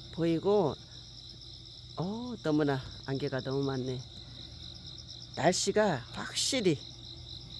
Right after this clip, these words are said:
달라졌습니다. 어제 아침부터 시원하고, 아침에도 시원하고 저녁에도, 어,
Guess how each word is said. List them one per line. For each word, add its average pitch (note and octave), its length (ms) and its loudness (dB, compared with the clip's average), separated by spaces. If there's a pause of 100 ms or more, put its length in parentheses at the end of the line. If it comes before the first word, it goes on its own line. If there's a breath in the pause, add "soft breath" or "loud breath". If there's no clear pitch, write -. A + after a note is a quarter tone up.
(320)
달라졌습니다. C#3+ 840 6
어제 B2+ 180 0
아침부터 C3 640 0 (100)
시원하고, F#3+ 960 4 (1200 loud breath)
아침에도 E3 580 6
시원하고 E3+ 880 4
저녁에도, F3 920 6 (500 loud breath)
어, B2+ 640 -2